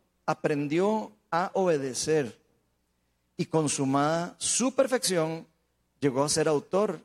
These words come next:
de salvación eterna para todos los que le obedecen. Y Dios lo nombró sumo sacerdote según el orden de Melquisedec". Sobre este tema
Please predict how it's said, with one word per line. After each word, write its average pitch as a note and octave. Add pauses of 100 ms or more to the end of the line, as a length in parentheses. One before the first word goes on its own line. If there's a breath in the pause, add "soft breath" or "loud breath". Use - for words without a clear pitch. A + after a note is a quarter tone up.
(100)
de C#3
salvación C3
eterna F3
para C3
todos E3 (200)
los C3
que C#3+
le C#3
obedecen. B2+ (600)
Y C3
Dios C3+
lo F#3
nombró D#3+
sumo A3
sacerdote F#3
según D3+
el D3+
orden C3+
de C3
Melquisedec". B2+ (1160)
Sobre G#3
este D#4
tema A#3+